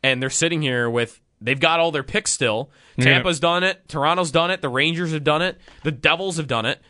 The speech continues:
Speaker 2: Yep.
Speaker 1: And they're sitting here with all their picks, and they might not have anybody out there that's worth dealing for.
Speaker 2: Scott in Rochester. Go ahead, Scott.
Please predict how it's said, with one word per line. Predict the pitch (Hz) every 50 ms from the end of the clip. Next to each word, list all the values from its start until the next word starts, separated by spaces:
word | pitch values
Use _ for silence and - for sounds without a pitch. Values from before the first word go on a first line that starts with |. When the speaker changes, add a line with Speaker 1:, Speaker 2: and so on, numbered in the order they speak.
| _ -
Speaker 2:
Yep. | - 107 101 110
Speaker 1:
And | 156 147 139 135 131 120 117
they're | 135 151 156
sitting | - - 190 160 165 160
here | 165 165
with | 165 147 165
all | 160 156
their | 143 139 123
picks, | - - 147 160 - -
and | 139 123
they | 123 131
might | 143 135 143 165 156
not | 151 143 127
have | 143 143 135 135
anybody | 139 131 113 127 131 127 113
out | 110 127 139 -
there | 123 110
that's | 101 92 -
worth | 98 90 95 110 120 110 - - - _ _ _ -
dealing | - 104 113 127 113 90
for. | - - 87 90 98 _ _ _ _ - - - - - - -
Speaker 2:
Scott | - - - 175 175 175
in | 170 165
Rochester. | 165 165 160 - 160 139 - 135
Go | 139 170
ahead, | 160 151 127
Scott. | - - 143 139 151 -